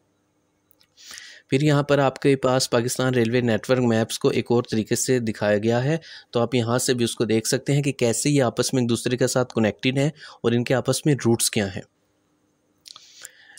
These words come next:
फिर ये खुंजराब रावलपिंडी जो, अ, आपस में रास्ता मिलाया गया है, जो कि क-, करीमाबाद से होके, गिलगित से होके, चिल्लास से होकर, फिर नारान से होके मानसेरा की तरफ जा रहा है, तो आप यहाँ पर उसको देख सकते हैं।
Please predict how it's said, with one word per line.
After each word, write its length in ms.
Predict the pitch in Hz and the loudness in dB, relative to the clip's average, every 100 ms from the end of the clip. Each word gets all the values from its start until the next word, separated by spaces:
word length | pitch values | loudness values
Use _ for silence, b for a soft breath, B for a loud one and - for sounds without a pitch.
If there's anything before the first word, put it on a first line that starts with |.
| B | B
फिर 140 | 120 131 | -2 2
ये 80 | 147 | 2
खुंजराब 500 | 147 127 127 131 139 | 0 0 2 2 2
रावलपिंडी 640 | 135 131 127 120 127 131 | 2 2 2 2 2 2
जो, 460 | 123 127 127 127 127 | 2 2 4 4 2
अ, 400 | - 107 110 110 | 2 0 2 0
आपस 260 | 107 120 | 0 0
में 260 | 127 123 123 | 2 2 2
रास्ता 340 | 110 - 131 | 0 0 0
मिलाया 300 | 123 110 107 | 2 2 2
गया 200 | 113 123 | 2 2
है, 160 | 123 120 | 2 2
जो 160 | 113 | 2
कि 240 | 104 131 160 | 2 2 0
क-, 880 | - - - - 110 113 113 113 110 | -4 -20 -18 -2 2 4 4 2 0
करीमाबाद 480 | 120 120 123 117 113 | 0 2 2 2 2
से 160 | - | 0
होके, 300 | 120 113 110 | 0 2 0
गिलगित 320 | 113 110 117 113 | 0 0 0 -2
से 120 | 117 | 2
होके, 280 | 110 104 113 | 0 2 -2
चिल्लास 500 | - 107 104 110 - | 0 0 0 -2 0
से 60 | |
होकर, 460 | 117 113 101 135 147 B B B - | 0 0 0 -2 -2 B B B -4
फिर 100 | 120 | 0
नारान 440 | 117 110 107 113 | 2 2 2 0
से 160 | 120 117 | 0 2
होके 320 | 107 - 123 | 2 2 0
मानसेरा 640 | 127 113 113 110 110 113 | 0 0 -2 -2 0 2
की 100 | 117 | 0
तरफ 320 | 123 113 135 117 | -2 -2 -2 0
जा 180 | 107 | 0
रहा 300 | 104 104 110 | 0 0 0
है, 140 | 117 143 | 0 0
तो 140 | 120 | 0
आप 180 | 110 107 | 0 0
यहाँ 140 | 110 | -2
पर 120 | 104 110 | 0 -2
उसको 260 | 104 147 | 0 -2
देख 200 | 139 107 | 0 0
सकते 280 | - - 101 | -2 -6 -10
हैं। 160 | 104 | -12